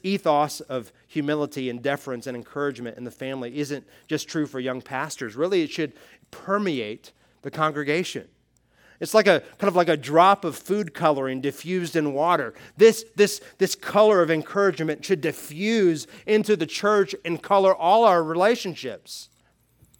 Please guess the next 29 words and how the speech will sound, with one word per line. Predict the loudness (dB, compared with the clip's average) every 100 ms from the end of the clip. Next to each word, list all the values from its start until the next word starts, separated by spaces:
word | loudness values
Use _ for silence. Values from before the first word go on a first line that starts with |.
| _ _ _ _ _ -4
Friends, | 0
it's | 2 2
so | 2 2 2
easy | 0 -2 -4 -8
for | -6 -4
young | -2 -2 -2
believers | -2 -2 -2 -6 -8
in |
the | -10
church | -8 -8 -10 -10
to | -14
think | -10 -8 -8 -12 -20 _ _ -20
that | -12
they've | -10
got | -4 -4
it | -4
all | -6 -8
figured | -10 -12 -10
out, | -10 -12 -18 _ _ _ _ _ _ _ _ _ _ _
that | -6 2
their | 2 4
way | 2 0
is | -2
best, | -6 -10 -12 -18 -20 _ _ _ _ _ _
that | 0 2
the | 4
older | 6 6 6 4
generation | 4 4 4 4 4 0 0 -2
just | 0 -2 -4